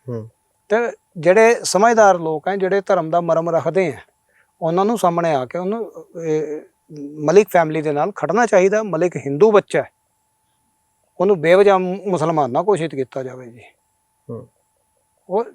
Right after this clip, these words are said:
Speaker 2: ਜਾਟਾਂ ਦਾ ਮੁੰਡਾ ਹੈ, ਜਾਟਾਂ ਦਾ ਬੱਚਾ ਹੈ, ਹਿੰਦੂ ਹੈ।
Speaker 1: ਹੂੰ। ਧੰਨਵਾਦ ਜੀ ਤੁਹਾਡਾ ਬਹੁਤ ਬਹੁਤ।
Speaker 2: ਬਹੁਤ ਬਹੁਤ ਸ਼ੁਕਰੀਆ ਜੀ।
Speaker 1: ਸੋ ਜਿਵੇਂ ਕਿ ਗੱਲਬਾਤ ਕਰਕੇ ਹਟੇ ਹਾਂ,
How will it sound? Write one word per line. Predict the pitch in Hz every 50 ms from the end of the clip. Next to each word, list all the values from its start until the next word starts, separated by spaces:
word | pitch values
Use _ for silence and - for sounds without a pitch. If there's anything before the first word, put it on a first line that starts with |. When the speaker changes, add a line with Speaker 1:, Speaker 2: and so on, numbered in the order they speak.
| 151
Speaker 2:
ਜਾਟਾਂ | 131 143 156 151 - - 180 180
ਦਾ | 190 185
ਮੁੰਡਾ | 175 156 135 127 131 156
ਹੈ, | 202 185 - _ _ -
ਜਾਟਾਂ | 156 139 131 - 165 170 175
ਦਾ | 190 190
ਬੱਚਾ | 165 143 117 - - 139 147 185
ਹੈ, | 254 - _ - - 117
ਹਿੰਦੂ | 135 160 175 165 170 151 127
ਹੈ। | - - - _ _ _ _ _ _ - 131
Speaker 1:
ਹੂੰ। | 120 113 113 117 117 _ _ _ _ _ _ _ _ _ _ _ _ _ _ _ _ _ _ _ _ _ -
ਧੰਨਵਾਦ | 131 127 127 120 113
ਜੀ | 110 113
ਤੁਹਾਡਾ | 107 110 104 104
ਬਹੁਤ | 98 98 90 -
ਬਹੁਤ। | 104 107
Speaker 2:
ਬਹੁਤ | - 160 160 143
ਬਹੁਤ | 143 131
ਸ਼ੁਕਰੀਆ | 113 113 123 - - - - -
ਜੀ। | - _ _ _ _ _ _ -
Speaker 1:
ਸੋ | 151 - 151
ਜਿਵੇਂ | 135 151 165 175 180
ਕਿ | 175 - 214 214 214 220 220
ਗੱਲਬਾਤ | 202 160 147 139 139 135 139 143 143
ਕਰਕੇ | - - 143 143 - - 135 127
ਹਟੇ | 127 113 - 127 127
ਹਾਂ, | 139